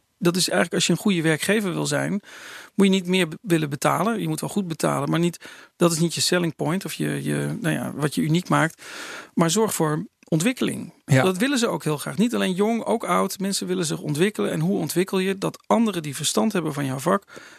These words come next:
Speaker 1: jou daarbij helpen.
Speaker 2: Ja, ja, heel interessant. Ja,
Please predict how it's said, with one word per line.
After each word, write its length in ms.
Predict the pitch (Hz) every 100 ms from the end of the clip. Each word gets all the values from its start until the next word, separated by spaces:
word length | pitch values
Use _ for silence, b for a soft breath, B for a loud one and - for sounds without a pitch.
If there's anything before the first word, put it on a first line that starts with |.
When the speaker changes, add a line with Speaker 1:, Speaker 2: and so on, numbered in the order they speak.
| B
Speaker 1:
jou 360 | 170 156 156 226
daarbij 360 | 170 147 143 135
helpen. 320 | 151 - - _ _ _ _
Speaker 2:
Ja, 260 | - 139 - _ _ _ _
ja, 240 | - 139 - -
heel 280 | 117 170 156
interessant. 560 | 156 - - 170 - _ _ B B
Ja, 280 | 160 127